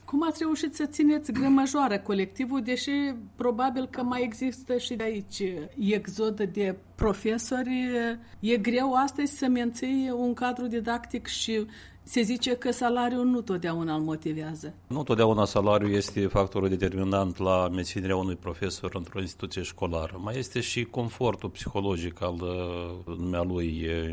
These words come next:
Speaker 2: este și atmosfera creată. Eu cred că la Speru Haret, uh, noi am reușit să creăm un, uh, climat, uh, adecvat, uh, unde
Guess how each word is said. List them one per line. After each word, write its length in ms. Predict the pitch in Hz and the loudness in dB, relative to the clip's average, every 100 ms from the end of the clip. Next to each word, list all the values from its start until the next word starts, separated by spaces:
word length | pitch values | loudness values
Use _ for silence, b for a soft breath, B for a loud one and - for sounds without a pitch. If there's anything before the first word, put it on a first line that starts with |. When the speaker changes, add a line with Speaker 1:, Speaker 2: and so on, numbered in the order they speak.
| 85 | -4
Speaker 2:
este 280 | 101 - 107 | -6 -4 -4
și 260 | - 110 | -2 2
atmosfera 680 | 104 101 113 - - 113 95 | 0 2 0 0 2 4 4
creată. 800 | 87 90 87 85 82 85 82 82 85 95 | 2 0 2 0 -2 -6 -4 -6 -6 -4
Eu 160 | 131 | -2
cred 200 | 135 139 | 0 0
că 100 | 131 | 2
la 240 | 120 113 110 | 4 4 4
Speru 300 | - 107 98 | 0 -4 0
Haret, 400 | 98 101 107 - | 2 4 2 0
uh, 200 | 101 101 | -2 0
noi 180 | 98 107 | 0 0
am 100 | 101 | 0
reușit 300 | 101 92 101 | 0 0 -4
să 100 | - | -4
creăm 280 | - 98 95 | -4 0 2
un, 180 | 95 92 | 2 0
uh, 280 | 92 92 87 87 | 0 0 -4 -6
climat, 340 | 98 95 95 - | -6 -4 -6 -4
uh, 280 | 92 92 90 | -4 -4 -2
adecvat, 680 | 90 85 82 92 107 120 - | -2 0 -2 2 2 2 0
uh, 80 | 104 107 101 98 95 92 92 | 0 0 0 0 0 -2 -2
unde 440 | 98 98 98 101 | -4 -2 2 0